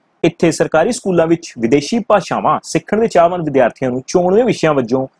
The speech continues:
विदेशी भ-, भाषावां पढ़ाउण दा मौका देण दी जरूरत ते जोर दिता है। जी हाँ दोस्तों, पंजाब स्कूल एजुकेशन बोर्ड के जो स्टूडेंट्स हैं वो अब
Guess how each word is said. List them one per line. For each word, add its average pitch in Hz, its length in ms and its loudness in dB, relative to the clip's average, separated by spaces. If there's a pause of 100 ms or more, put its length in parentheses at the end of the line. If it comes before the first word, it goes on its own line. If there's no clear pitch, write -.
(240)
विदेशी 160 380 0
भ-, - 200 -6 (240)
भाषावां 165 440 0 (140)
पढ़ाउण 139 280 0
दा 123 220 2 (520)
मौका 196 380 4
देण 160 340 -2 (220)
दी 143 140 2
जरूरत 139 420 2
ते 143 120 4
जोर 110 240 0
दिता 92 240 -4
है। - 160 -8 (480)
जी 139 220 -2
हाँ 269 180 2
दोस्तों, 214 320 4
पंजाब 170 360 0
स्कूल 208 240 0
एजुकेशन 185 420 0
बोर्ड 160 260 4
के 175 140 2
जो 175 240 2 (160)
स्टूडेंट्स 190 560 0
हैं 165 180 0 (380)
वो 196 420 6 (100)
अब 151 220 4